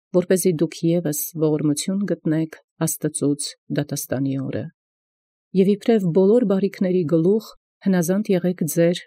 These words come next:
առաջնորդին, նրան մեծ պատվով ընդունեք որպես Աստծո հրեշտակի, և մի արհամարհեք նախկին ընտել սովորությամբ, այլ ընդունեք որպես Աստծո նոր առաքյալի, և թող ոչ ոք հակառակող ու ընդդիմաբան չլինի,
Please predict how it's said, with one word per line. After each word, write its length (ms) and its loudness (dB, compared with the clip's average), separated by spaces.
առաջնորդին, 800 -2
նրան 300 2
մեծ 280 2
պատվով 440 -2
ընդունեք 600 0
որպես 340 -2
Աստծո 400 -2
հրեշտակի, 680 -2
և 260 2
մի 200 4
արհամարհեք 600 0
նախկին 560 0
ընտել 440 0
սովորությամբ, 840 -2
այլ 180 2
ընդունեք 560 0
որպես 420 2
Աստծո 420 -2
նոր 280 2
առաքյալի, 600 0
և 220 4
թող 300 2
ոչ 220 0
ոք 220 2
հակառակող 560 0
ու 60 2
ընդդիմաբան 640 2
չլինի, 540 0